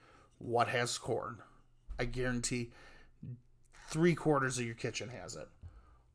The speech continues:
But, you know, what do I know? And, and another thing too, and I know that,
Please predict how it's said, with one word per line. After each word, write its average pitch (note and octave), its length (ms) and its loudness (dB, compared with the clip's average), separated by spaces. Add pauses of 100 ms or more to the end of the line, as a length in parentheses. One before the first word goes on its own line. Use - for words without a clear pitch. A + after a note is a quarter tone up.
(2750)
But, A#2 280 0 (420)
you D#3 160 4
know, C3+ 100 8
what C3 160 6
do B2+ 120 4
I A2+ 120 0
know? - 180 -10 (1700)
And, D#3+ 420 4 (500)
and F3+ 140 2
another F3+ 340 6
thing D3+ 260 -2
too, F#3 220 4
and C#3+ 120 2
I C#3+ 80 2
know D3+ 220 4
that, C3+ 260 2